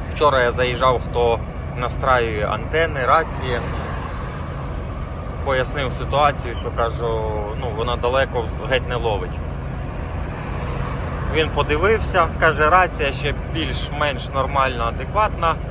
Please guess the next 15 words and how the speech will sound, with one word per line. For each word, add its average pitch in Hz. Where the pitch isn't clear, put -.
Ну, 240
звісно, 160
каже, 123
дешевенька, 156
але, 156
каже, 139
повинна 135
працювати. 123
Але 135
антена, 139
е, 113
антена, 135
коротше, 123
не 113
та. 98